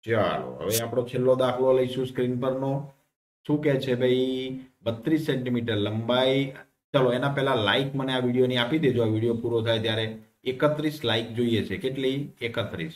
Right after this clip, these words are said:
બસ, ગુરુજીને સંતોષ છે એકત્રીસ લાઈક્સથી, બરાબર? અને share કરવાનું પણ ભૂલાય નહીં. Comment આપણે, અ, એપ્લિકેશનની link પણ નીચે આપેલી છે, વત્તા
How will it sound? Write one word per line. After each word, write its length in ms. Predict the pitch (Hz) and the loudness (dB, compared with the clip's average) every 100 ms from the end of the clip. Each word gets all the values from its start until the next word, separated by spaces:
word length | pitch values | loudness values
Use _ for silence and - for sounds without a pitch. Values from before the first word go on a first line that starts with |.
| 104 | -4
બસ, 240 | 104 73 - - _ _ _ _ - | -2 -2 -8 -20 _ _ _ _ -6
ગુરુજીને 380 | 117 127 127 127 | -2 0 0 -2
સંતોષ 420 | 131 120 131 131 | -4 -4 -2 -4
છે 140 | - | -2
એકત્રીસ 480 | 117 117 113 113 110 | -4 -2 -4 -6 -6
લાઈક્સથી, 460 | 101 85 - 80 73 | -6 -6 -10 -12 -8
બરાબર? 680 | 82 101 117 131 139 143 - _ - | -6 -4 -2 0 -2 -4 -12 _ -8
અને 120 | 113 | -8
share 280 | 113 120 123 | -2 0 0
કરવાનું 460 | - 123 123 123 | 2 0 0 -2
પણ 120 | 120 110 | -2 -2
ભૂલાય 720 | 98 104 110 120 123 131 - _ _ | -2 0 0 2 2 0 -6 _ _
નહીં. 420 | 110 120 113 82 - _ - | -4 0 0 -4 -10 _ -6
Comment 300 | 110 127 123 | -4 -2 -2
આપણે, 500 | 110 113 113 117 107 - _ | -4 -2 0 0 -2 -12 _
અ, 60 | 104 | -6
એપ્લિકેશનની 800 | 101 98 107 123 131 127 127 127 | -2 -2 -2 -4 -2 -2 -2 -2
link 260 | 110 123 120 | -2 -4 -2
પણ 180 | 139 | -2
નીચે 260 | 127 117 127 | -2 0 0
આપેલી 420 | 113 113 127 131 | 0 0 0 -2
છે, 280 | 131 139 139 | 2 2 2
વત્તા 760 | 98 104 - - 127 127 - | 2 -2 -2 2 4 4 0